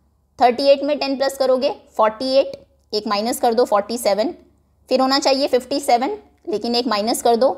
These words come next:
कम कर दो फ़िफ़्टी सिक्स, ओके। ट्वेल्व में टेन प्लस करो ट्वेंटी टू, लेकिन एक कम कर दो ट्वेंटी वन। ट्वेंटी वन में टेन प्लस करो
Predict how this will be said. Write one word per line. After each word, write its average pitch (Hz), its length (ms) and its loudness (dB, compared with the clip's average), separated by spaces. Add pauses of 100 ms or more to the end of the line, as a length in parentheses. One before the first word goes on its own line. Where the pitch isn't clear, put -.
(120)
कम 233 180 -2
कर 220 140 4
दो 247 140 2
फ़िफ़्टी 233 340 -6
सिक्स, - 380 -10 (360)
ओके। 247 200 -4
ट्वेल्व - 1120 -2
में 302 160 2
टेन 262 240 0
प्लस 277 240 -2
करो 262 220 2 (360)
ट्वेंटी 233 360 0
टू, 277 280 -2 (340)
लेकिन 214 260 -4
एक 220 160 -4
कम 240 160 2
कर 254 160 4
दो 262 200 4 (180)
ट्वेंटी 214 360 -4
वन। 233 220 -2 (580)
ट्वेंटी 226 280 2
वन 254 160 2
में 277 160 4
टेन 269 200 0
प्लस 269 240 0
करो 269 260 2